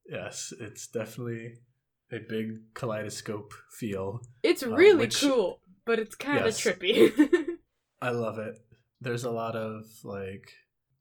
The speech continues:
Speaker 1: I mean, that happens at the very end of the minute, so let's, um, let's work our way there. The, the first thing we get that I, I really like is the jumping from character to character through the,
Speaker 2: Oh.
Speaker 1: like,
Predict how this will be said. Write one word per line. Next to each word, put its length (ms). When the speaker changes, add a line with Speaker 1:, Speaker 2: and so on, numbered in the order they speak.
Speaker 1:
I 80
mean, 140
that 100
happens 340
at 120
the 80
very 320
end 120
of 80
the 80
minute, 360
so 200
let's, 380
um, 460
let's 200
work 240
our 80
way 180
there. 480
The, 260
the 100
first 340
thing 140
we 120
get 320
that 160
I, 80
I 140
really 300
like 440
is 640
the 640
jumping 320
from 200
character 400
to 100
character 480
through 400
the, 500
Speaker 2:
Oh. 100
Speaker 1:
like, 400